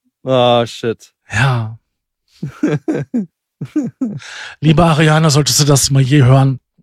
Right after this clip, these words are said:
Speaker 2: du hast mir damals
Speaker 1: <laughs>
Speaker 2: echt das Herz gebrochen. <laughs>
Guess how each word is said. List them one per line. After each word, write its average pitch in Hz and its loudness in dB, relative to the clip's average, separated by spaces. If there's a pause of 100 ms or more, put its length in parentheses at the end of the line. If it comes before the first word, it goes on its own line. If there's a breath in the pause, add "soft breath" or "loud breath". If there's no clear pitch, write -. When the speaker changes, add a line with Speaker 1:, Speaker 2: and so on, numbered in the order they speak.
(200)
Speaker 2:
du 135 -8
hast 135 -2
mir 139 -4
damals 147 2
Speaker 1:
<laughs> - -6
Speaker 2:
echt 165 -2
das 143 0
Herz 120 -4
gebrochen. 113 -8 (400 loud breath)
<laughs> - 0